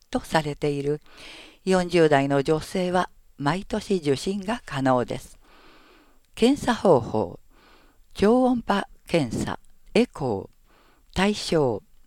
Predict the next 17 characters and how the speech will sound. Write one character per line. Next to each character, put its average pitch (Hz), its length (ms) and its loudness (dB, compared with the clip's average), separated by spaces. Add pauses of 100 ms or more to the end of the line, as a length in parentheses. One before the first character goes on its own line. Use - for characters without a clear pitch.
(680)
昨 208 420 -2
年 262 240 2
度 143 140 2
に 165 160 -2
受 113 180 -4
診 123 280 -2
し - 120 -12
て 170 160 0
い 156 100 -2
な 139 140 -2
い 120 180 -6 (360)
三 233 400 0
十 233 240 0
代 139 260 0
の 185 180 -4
女 117 180 -2
性。 104 480 -6